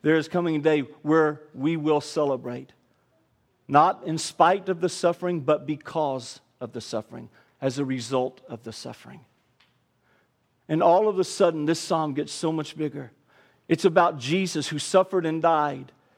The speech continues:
at the hands of men to purchase you and I. He took the darkest day in history and he redeemed mankind.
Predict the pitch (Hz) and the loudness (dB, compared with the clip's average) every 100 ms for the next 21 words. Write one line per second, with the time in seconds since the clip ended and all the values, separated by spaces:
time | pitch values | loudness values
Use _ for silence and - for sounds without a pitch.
0 | _ _ - 147 160 156 180 175 160 147 | _ _ -6 0 2 2 0 0 -2 -2
1 | 175 160 160 139 123 _ _ - 147 151 | 0 0 -2 -8 -16 _ _ -6 -6 -2
2 | 190 185 - 147 - - - _ _ - | 0 0 -4 -8 -8 -12 -16 _ _ -12
3 | 135 156 143 139 131 131 - _ _ _ | -2 0 0 -4 -6 -14 -20 _ _ _
4 | _ - - 190 190 226 226 196 156 190 | _ -20 -2 0 2 2 4 2 4 4
5 | 226 233 233 - 202 202 190 160 185 - | 4 2 -6 2 4 4 2 0 -2 -2
6 | - 156 120 _ _ _ - 151 165 165 | -10 -14 -14 _ _ _ -4 0 2 2
7 | 156 143 165 165 139 147 147 143 139 139 | -2 0 0 0 -2 -2 0 0 -4 -8
8 | 143 127 113 | -10 -10 -20